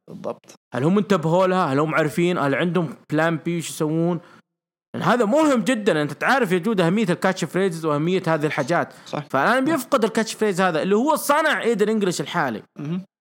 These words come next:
Speaker 2: فهي
Speaker 1: مهم.
Speaker 2: مقلق فعلًا، وأنا أأيدك إنه مقلقة، لكن ت-، آه، كلها على عاتق أنت إيدن إنجليش. الأسبوع الجاي إيش بتسوي؟ أنا أعطيته حاجة،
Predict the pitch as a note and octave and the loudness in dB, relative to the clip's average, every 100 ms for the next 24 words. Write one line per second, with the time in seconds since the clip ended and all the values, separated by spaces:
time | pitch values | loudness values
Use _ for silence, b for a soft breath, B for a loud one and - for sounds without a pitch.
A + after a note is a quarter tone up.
0 | _ _ _ _ _ D3+ E3+ B3+ C4+ D#4+ | _ _ _ _ _ 2 4 4 2 0
1 | - A3 C#3+ - A3 G3 E3+ B2 C#3 D#3 | 2 2 2 0 0 2 2 0 2 2
2 | E3+ G#3+ A#3+ F3+ D#3 C#3 E3 A#3+ B3 G#3+ | 2 0 0 -2 -2 0 0 -2 -2 -2
3 | G3+ F3 F3+ F3+ E3 - - C#3 C3+ C3+ | 0 0 -2 -2 -4 -6 -6 -6 -6 -6
4 | B2+ _ - C4+ A3+ G#3 G3+ F#3+ G#3 A#3 | -10 _ -4 0 2 0 0 0 -2 -4
5 | - - A3+ A3 F3+ F#3 E3+ F#3+ F#3 F3+ | -8 -2 0 0 -2 -2 -2 -2 -4 -6
6 | - - E3 D#3+ E3 C#3+ B2+ - C3 A#2 | -10 -8 -6 -2 -2 -4 -8 -8 -6 -4
7 | A#2 A3 F3+ F#3+ B3+ G#3 - G#3 G3 F#3 | -2 0 0 0 0 0 0 0 0 -2